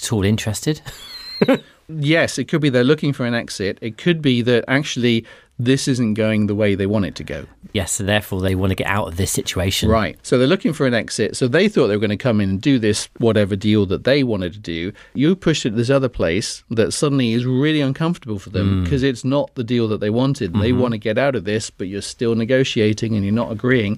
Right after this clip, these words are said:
Speaker 1: Mm-hmm.
Speaker 2: That's vital intelligence 'cause that tells us we've got it to that point, and we don't know where that point is. We got it to that point where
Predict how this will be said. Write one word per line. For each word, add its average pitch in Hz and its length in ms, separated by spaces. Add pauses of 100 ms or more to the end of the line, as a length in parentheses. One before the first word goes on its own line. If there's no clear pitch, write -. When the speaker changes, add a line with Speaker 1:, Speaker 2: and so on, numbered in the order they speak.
Speaker 1:
Mm-hmm. 95 240 (140)
Speaker 2:
That's 160 300
vital 131 440
intelligence 107 600
'cause 104 160
that 170 200
tells 208 380
us 95 300
we've 135 240
got 143 180
it - 140
to - 120
that 113 240 (220)
point, 160 320
and 127 140
we 165 100
don't 131 240
know 156 160
where 143 180
that 113 220
point 123 300
is. 95 360 (360)
We 131 100
got 156 160
it 131 120
to - 80
that 113 200
point 131 300
where 123 260